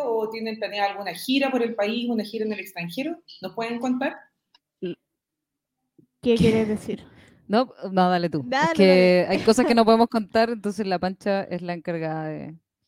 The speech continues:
Speaker 3: de contestar
Speaker 2: No,
Speaker 3: bien.
Speaker 2: este, este, este año ha sido, yo creo que el mejor año que hemos tenido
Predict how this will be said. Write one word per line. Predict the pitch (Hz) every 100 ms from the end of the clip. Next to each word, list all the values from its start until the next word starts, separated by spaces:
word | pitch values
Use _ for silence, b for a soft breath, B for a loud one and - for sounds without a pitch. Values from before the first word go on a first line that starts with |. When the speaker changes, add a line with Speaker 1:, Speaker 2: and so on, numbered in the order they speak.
| _ _ _
Speaker 3:
de | 190
contestar | 185 196 226 - 165
Speaker 2:
No, |
Speaker 3:
bien. | 240 240
Speaker 2:
este, | - -
este, | 262 285 285 277 277 269 269 -
este | 254 269
año | 247 285 302 302
ha |
sido, | 294 277 277
yo | 262
creo | 262
que | 262
el | 247
mejor | 240 - 226
año | 226 269
que | 285
hemos | 294
tenido | - 285 339